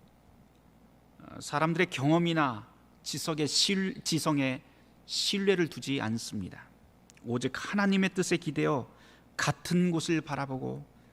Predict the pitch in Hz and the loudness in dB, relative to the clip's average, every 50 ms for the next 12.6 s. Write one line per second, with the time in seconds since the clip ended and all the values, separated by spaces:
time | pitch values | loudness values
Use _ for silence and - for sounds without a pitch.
0 | _ - - - - - 123 120 - - 139 135 135 127 - - - - - - | _ -20 -20 -10 -4 -2 -2 -2 -2 0 4 4 4 4 4 0 -2 -4 -4 -2
1 | 170 160 165 165 156 156 151 156 156 160 165 175 180 185 190 - - - - - | 0 2 2 4 4 4 4 4 4 2 0 0 -2 -6 -10 -14 -20 -20 -20 -20
2 | - - - - - - 131 - - - 135 131 127 120 - 139 143 139 131 120 | -20 -20 -20 -6 0 0 0 0 0 -2 0 2 2 2 0 -2 -2 0 -2 -2
3 | 120 - - 190 190 185 180 - - - - 160 160 160 170 165 - - - - | -4 -6 -6 -4 -4 -4 -4 -8 -8 -4 -2 -2 0 -2 -2 -6 -12 -20 -20 -20
4 | - - - - - - - - - - - 131 127 127 127 131 120 117 113 107 | -20 -20 -20 -20 -20 -20 -20 -20 -12 -4 -2 -2 -2 -2 -2 -4 -4 -4 -4 -4
5 | 107 - - 170 170 170 - - 135 127 123 117 113 104 - 139 151 160 175 - | -4 -4 -2 -4 -4 -4 -6 -6 -4 -2 -2 -2 -4 -4 -4 -6 -6 -6 -8 -12
6 | - - - 120 113 107 101 - 131 135 135 - - - 117 104 101 95 98 95 | -14 -10 -8 -6 -6 -6 -6 -6 -6 -8 -8 -8 -6 -6 -4 -4 -4 -6 -8 -8
7 | - - - - - _ - - - - - - - - - - - - - - | -12 -14 -18 -20 -20 _ -20 -20 -20 -20 -20 -20 -20 -20 -20 -20 -20 -20 -20 -20
8 | - - - - - - 175 185 202 202 - 208 220 214 - 208 202 214 208 - | -20 -20 -20 -8 0 4 6 8 8 8 10 8 8 10 10 8 8 8 8 8
9 | 190 196 196 202 196 196 196 185 - 196 202 - 185 185 175 - - 196 190 185 | 8 8 8 8 8 6 6 6 4 4 6 6 4 4 4 2 2 6 8 8
10 | 170 170 170 175 170 175 170 165 170 170 165 - - 165 - 170 170 165 160 160 | 8 8 8 6 6 6 4 6 6 4 4 4 0 -4 0 0 2 2 2 2
11 | 151 151 151 147 135 - - 147 143 - - - 127 127 - - - 139 131 135 | 2 2 0 0 -2 -2 -2 -2 -2 -2 -2 -4 -4 -4 -4 -8 -6 -6 -6 -6
12 | 139 - - - - 151 139 131 123 139 151 175 | -6 -12 -12 -8 -4 -4 -2 0 -2 -2 -2 -6